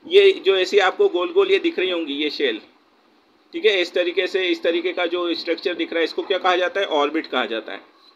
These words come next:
ठीक है। orbit में क्या होते हैं, जो electron होते हैं, मतलब धूल के कण क्या होते हैं, घूमते रहते हैं। जैसे diamond, diamond का structure भी ऐसा ही बनता है जहाँ पे बहुत सारे carbon के atom जुड़े रहते हैं।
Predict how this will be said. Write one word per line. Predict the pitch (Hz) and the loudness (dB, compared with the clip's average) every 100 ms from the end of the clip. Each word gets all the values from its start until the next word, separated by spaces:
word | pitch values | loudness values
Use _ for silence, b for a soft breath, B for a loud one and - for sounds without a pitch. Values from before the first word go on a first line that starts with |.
| - | -10
ठीक | 175 | 0
है। | 214 | 0
orbit | 151 151 165 196 | 2 2 4 4
में | 202 | 2
क्या | 202 202 | 0 0
होते | 196 220 | 0 -2
हैं, | 240 - - _ - | -4 -8 -20 _ -2
जो | 190 | 4
electron | 196 170 170 202 196 | 6 6 2 0 0
होते | 175 160 | -2 -2
हैं, | 160 | -4
मतलब | 175 185 | -2 0
धूल | 165 165 | 2 4
के | 202 | 2
कण | 196 190 | 2 -2
क्या | 202 | 0
होते | 196 190 | 0 2
हैं, | 208 | 2
घूमते | 170 156 160 | 0 -2 -2
रहते | 120 - | -2 -6
हैं। | - - _ _ - | -14 -20 _ _ -14
जैसे | 151 185 | -4 0
diamond, | 175 180 175 139 | 0 0 -2 -2
diamond | 147 175 190 | -2 -2 -2
का | 202 | -2
structure | 196 190 175 202 | -2 -4 -2 4
भी | 196 | 4
ऐसा | 175 | 2
ही | 190 | -2
बनता | 170 165 | -4 -6
है | 180 | -6
जहाँ | 170 160 | -2 -4
पे | 185 | -4
बहुत | 156 156 | -6 -4
सारे | 170 180 | -4 -2
carbon | 165 143 156 | 0 0 -2
के | 170 | -2
atom | 160 139 202 | -2 0 -4
जुड़े | 202 160 139 | -4 -2 0
रहते | 117 - | -2 -6
हैं। | 101 95 | -14 -16